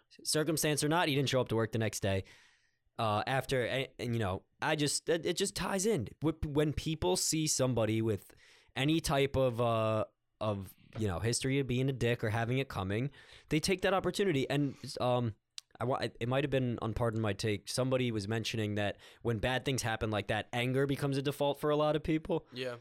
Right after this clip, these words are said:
Speaker 2: And, uh,
Speaker 1: But hey, bro, yet let
Speaker 2: they
Speaker 1: he
Speaker 2: directed it at Skip.
Speaker 1: Yeah. Uh, uh, yeah. I mean, f-, I just, like, have some empathy, like, let, and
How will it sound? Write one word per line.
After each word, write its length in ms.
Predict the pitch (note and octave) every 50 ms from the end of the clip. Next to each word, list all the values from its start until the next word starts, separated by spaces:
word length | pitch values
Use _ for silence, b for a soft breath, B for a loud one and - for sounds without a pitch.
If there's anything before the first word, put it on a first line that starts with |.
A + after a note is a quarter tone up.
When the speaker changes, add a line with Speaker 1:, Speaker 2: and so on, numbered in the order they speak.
| b b b b b b _ _ _
Speaker 2:
And, 480 | - A#2 A#2+ A#2+ A#2+ A#2+ A2+ A2+ A2 A2
uh, 400 | A2+ A2 A2 A2 A2 G#2+ A2 -
Speaker 1:
But 120 | - F3+ E3+
hey, 140 | G3+ A3+
bro, 180 | F#3 C#3 C3+ D#3
yet 340 | D#3 D3 D#3+ F3+ F#3 - - _ _ - A#2+
let 340 | C#3+ D#3 F3+ G#3+ A3+ - B2
Speaker 2:
they 80 | C3 C#3+
Speaker 1:
he 40 | C3+
Speaker 2:
directed 380 | C#3 C3+ C#3+ D#3 D3+ - E3+
it 120 | E3 E3 E3
at 80 | C#3+ -
Skip. 360 | - - F#3+ D#3+ - - - - - _ _ _ _ - - -
Speaker 1:
Yeah. 440 | D3 D3+ D3+ C#3+ C3+ B2 B2+ B2+ C3 - _ _ _ _ _ _ _ _ - - - _ - - _ _ -
Uh, 40 |
uh, 20 | - - - - - -
yeah. 220 | D3 C#3+ C3+ B2 A#2 - -
I 40 | D#3
mean, 160 | E3+ E3+ D#3+ -
f-, 80 | - - - C#3
I 100 | E3 F3
just, 220 | F3 F#3+ E3+ -
like, 280 | - E3 D#3 D3 - - _ _ _ _ -
have 200 | - - F3 F3
some 140 | - F3+ D3+
empathy, 400 | C3 C3 C3+ D3 - E3 E3+ E3+
like, 180 | D3 C3 - B2+
let, 200 | C3 B2+ B2+ - _ _ _ - -
and 200 | - C#3+ D3 C#3+